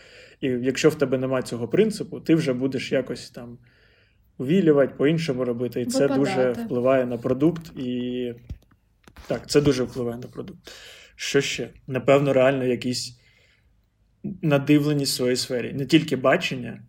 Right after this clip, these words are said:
Speaker 1: а як ти бачиш розвиток там свого, свого напрямку, індустрії,
Speaker 2: Мгм.
Speaker 1: свою позицію, думку свою,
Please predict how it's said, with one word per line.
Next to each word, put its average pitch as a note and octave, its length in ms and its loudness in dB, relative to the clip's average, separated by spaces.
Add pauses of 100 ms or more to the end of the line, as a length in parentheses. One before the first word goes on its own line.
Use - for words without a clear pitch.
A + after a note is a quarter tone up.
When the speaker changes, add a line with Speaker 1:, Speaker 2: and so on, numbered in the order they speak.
Speaker 1:
а A#2+ 360 -8
як C3+ 220 -4
ти - 80 -8
бачиш A#2+ 400 -6
розвиток A#2+ 520 -8
там A2+ 220 -16
свого, B2 580 -10
свого B2 320 -6
напрямку, C3+ 480 -4
індустрії, A#2+ 540 -2
Speaker 2:
Мгм. A#2+ 100 -4
Speaker 1:
свою - 280 -10
позицію, B2 680 -6
думку C3+ 360 -10
свою, A#2 300 -16